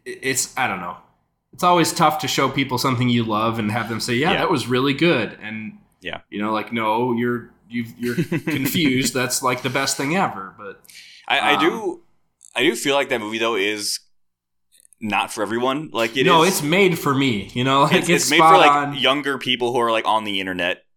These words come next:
Speaker 1: Yeah.
Speaker 2: all the time, you know?
Speaker 1: And people who are, uh, a little tired of, of the superhero genre, um, but, you know, loving the indie stuff. It's a good blend
Speaker 2: Mm-hmm.
Speaker 1: of both.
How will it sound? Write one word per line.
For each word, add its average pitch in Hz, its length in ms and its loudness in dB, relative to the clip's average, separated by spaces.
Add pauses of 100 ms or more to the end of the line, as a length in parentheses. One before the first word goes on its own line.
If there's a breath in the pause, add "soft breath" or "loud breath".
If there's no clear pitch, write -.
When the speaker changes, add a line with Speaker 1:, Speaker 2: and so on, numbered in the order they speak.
(260)
Speaker 1:
Yeah. 123 340 0
Speaker 2:
all 98 40 -2
the 101 80 -4
time, 87 360 -2
you 92 100 -2
know? 95 100 0
Speaker 1:
And 123 100 0
people 151 280 0
who 147 120 0
are, 123 580 2
uh, 110 520 0 (380 soft breath)
a 120 80 -6
little 165 260 2
tired 151 520 2
of, 120 260 -2 (200)
of 117 200 -4
the 117 60 -8
superhero 131 680 -2
genre, 123 960 2 (520)
um, 107 560 -2 (180)
but, 117 260 -2 (540)
you 113 120 -14
know, 104 180 -4
loving 120 380 -2
the 117 60 -2
indie 120 380 0
stuff. 117 400 -4
It's 113 160 -6
a 107 60 -4
good 123 320 -4
blend 110 340 -2
Speaker 2:
Mm-hmm. 113 100 -2
Speaker 1:
of - 160 -12
both. 110 580 -2